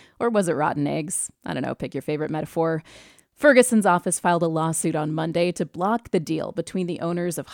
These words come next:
Hagen and Safeway and Q F C and Fred Meyer.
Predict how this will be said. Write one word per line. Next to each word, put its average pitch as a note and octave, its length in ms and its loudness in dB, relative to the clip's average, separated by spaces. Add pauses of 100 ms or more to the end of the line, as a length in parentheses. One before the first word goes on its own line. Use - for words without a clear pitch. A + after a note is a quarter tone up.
Hagen F3+ 400 0
and C#3+ 140 -2
Safeway F#3+ 680 2
and E3 360 -6
Q A3 320 -6
F B3+ 100 -4
C A3 300 -4
and E3+ 180 -4
Fred F3+ 320 -4
Meyer. E3+ 460 -2